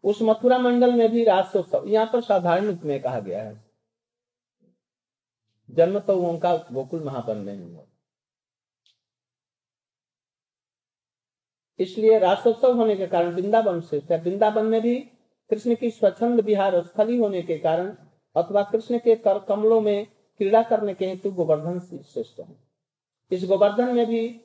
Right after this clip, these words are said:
गोकुल चंद्र के, गोकुल चंद्र माने क्या? गोकुल में रहने वाले है ना? नहीं, नहीं, गोकुल चंद्र का इसका अर्थ ऐसा लगाओ, गो, गोप, गोपी के जो चंद्र हैं,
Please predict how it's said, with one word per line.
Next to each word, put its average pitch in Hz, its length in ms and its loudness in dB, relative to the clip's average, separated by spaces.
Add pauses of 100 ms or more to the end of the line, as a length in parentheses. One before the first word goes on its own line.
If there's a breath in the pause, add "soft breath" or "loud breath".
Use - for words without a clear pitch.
(160)
गोकुल 190 420 -2
चंद्र 190 400 0
के, 160 400 0 (1900)
गोकुल 190 300 2
चंद्र 233 300 2
माने 190 220 -2
क्या? - 280 -4 (1400)
गोकुल 190 300 -2
में 220 120 2
रहने 220 220 2
वाले 220 200 2
है 190 440 -6
ना? 240 200 -6 (300)
नहीं, 220 280 6
नहीं, 202 320 0 (720)
गोकुल 175 240 0
चंद्र 220 300 2
का 214 140 2
इसका 208 280 2
अर्थ 208 160 -2
ऐसा 202 280 2
लगाओ, 170 440 2 (400)
गो, 208 460 4
गोप, 202 420 2
गोपी 190 380 0
के 214 200 2
जो 208 180 2
चंद्र 139 360 -2
हैं, - 360 -10